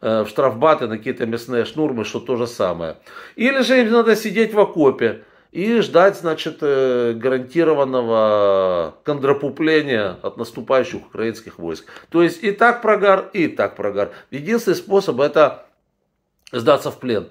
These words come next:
Ну и это непросто, потому что, сами понимаете, в процессе боя это, собственно говоря, довольно гиблое дело. Так что вот, э, по тем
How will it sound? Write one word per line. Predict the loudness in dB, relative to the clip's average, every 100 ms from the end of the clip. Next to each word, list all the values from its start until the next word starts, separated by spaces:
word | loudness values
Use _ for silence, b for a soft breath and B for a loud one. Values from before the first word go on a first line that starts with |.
| -4
Ну | 0
и | 2
это | 2 0
непросто, | -8 -8 -4 -4 -4
потому | -12 -10 -12 -12
что, | -14 -14
сами | -8 -8 -8
понимаете, | -12 -10 -10 -10 -16
в | _
процессе | -16 -14 -16 -16
боя | -12 -8 -8
это, | -8 -14 -18
собственно | -20 -20 -20 -20
говоря, | -20 -20 -20 -20 _ B B B B B B
довольно | 0 2 2 0
гиблое | -2 0 2 2
дело. | 0 -2
Так | 0 -2
что | -2 0
вот, | 0 -2 -2
э, | 2 4 6 6 6 4 2 B _ _ _ _ _ _ _ _ -2
по | 0
тем | 2 2 2